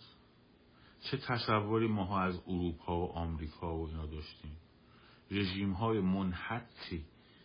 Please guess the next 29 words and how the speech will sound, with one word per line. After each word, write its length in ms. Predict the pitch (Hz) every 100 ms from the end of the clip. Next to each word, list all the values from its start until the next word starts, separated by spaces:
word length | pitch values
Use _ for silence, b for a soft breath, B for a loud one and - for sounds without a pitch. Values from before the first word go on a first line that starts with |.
| B -
که 120 | 90
در 380 | 92 90 90 - - - -
کسری 480 | - 113 117 - 101
از 120 | 90 -
ثانیه 440 | 95 92 92 107 107
الان 220 | 104 -
آمادهٔ 640 | 95 98 98 101 98 123 131 -
سقوطن، 680 | 95 92 143 147 139 131 131 -
خب، 180 | 92 98
یعنی 280 | 92 101 104
لب 340 | 98 101 117
مرز 460 | 110 101 104 101 101 -
سقوط 280 | 85 107 110
دارن 240 | 113 113
راه 180 | 110 110
می‌رن، 300 | 107 110 104
از 140 | 87 87
نظر 260 | 82 92 95
اخلاقی 580 | 85 - 90 82 80 92 -
فاسد، 480 | 85 80 - 113 139 - B B B B B -
تو 100 | 101
خیابونا 640 | - 101 98 87 90 101
همه 240 | 95 92 98
افتادن 460 | 87 87 85 92
به 100 | 85
جون 240 | 80 90 85
هم، 260 | 87 90
در 140 | 87 76
حال 260 | 82 78